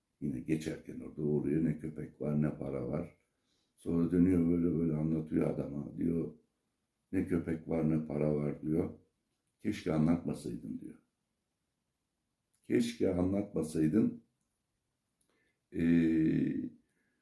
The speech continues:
anlatmasaydın bu ölene kadar, sen ölene kadar devam ederdi." diyor. "Anlattığın için," diyor, "orada hiçbiri kalmadı." diyor. "Ben de sorduğuma bin pişman oldum." diyor. Anlatmak istediğim,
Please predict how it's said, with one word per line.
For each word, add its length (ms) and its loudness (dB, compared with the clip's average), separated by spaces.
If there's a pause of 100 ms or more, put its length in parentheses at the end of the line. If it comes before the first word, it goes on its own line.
(120)
anlatmasaydın 840 8
bu 340 6
ölene 300 12
kadar, 300 8
sen 160 6
ölene 420 8
kadar 340 6
devam 360 10
ederdi." 480 0
diyor. 220 -8 (760)
"Anlattığın 580 8
için," 320 4
diyor, 180 8
"orada 260 8
hiçbiri 440 4
kalmadı." 640 2
diyor. 340 2 (240)
"Ben 220 8
de 100 10
sorduğuma 680 6
bin 220 4
pişman 500 2
oldum." 340 -8
diyor. 180 -16 (1040)
Anlatmak 520 10
istediğim, 640 6